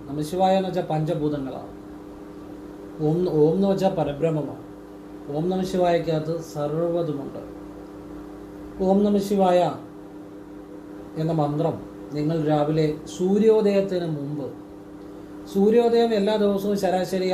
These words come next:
ആറരയ്ക്ക് അടുത്തായിരിക്കും. അങ്ങോട്ടോ ഇങ്ങോട്ടോ ചെറിയ വ്യത്യാസം വരുമെങ്കിലും, ഏ, ശരാശരി ആറരയ്ക്ക് അടുത്തായിരിക്കും, ആറരയോട് കൂടിയായിരിക്കും. അപ്പോൾ നിങ്ങൾ സൂര്യോദയത്തിന് മുമ്പ് ഒരു ആറേകാലിനോ ആറ് മണിക്കോ എപ്പോഴാണെന്ന് വെച്ചാൽ ചെയ്യുക. ഒരു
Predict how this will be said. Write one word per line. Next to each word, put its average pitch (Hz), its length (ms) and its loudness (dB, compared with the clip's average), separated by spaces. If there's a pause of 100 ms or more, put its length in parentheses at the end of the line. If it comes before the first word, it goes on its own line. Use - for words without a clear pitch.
ആറരയ്ക്ക് 175 600 2
അടുത്തായിരിക്കും. 135 480 -4 (220)
അങ്ങോട്ടോ 214 320 0
ഇങ്ങോട്ടോ 208 300 2
ചെറിയ 196 220 6
വ്യത്യാസം 185 400 2
വരുമെങ്കിലും, 165 420 0 (380)
ഏ, 175 200 -2
ശരാശരി 190 480 2 (140)
ആറരയ്ക്ക് 156 400 0
അടുത്തായിരിക്കും, 135 460 -8 (580)
ആറരയോട് 190 480 6
കൂടിയായിരിക്കും. 147 580 0 (580)
അപ്പോൾ 196 220 -2
നിങ്ങൾ 226 180 2 (840)
സൂര്യോദയത്തിന് 190 760 2
മുമ്പ് 135 200 -6 (540)
ഒരു 220 100 -2 (120)
ആറേകാലിനോ 180 600 4 (340)
ആറ് 160 240 2
മണിക്കോ 160 300 -2 (300)
എപ്പോഴാണെന്ന് 185 360 4
വെച്ചാൽ 151 160 -2 (100)
ചെയ്യുക. 131 220 -2 (280)
ഒരു 151 100 -4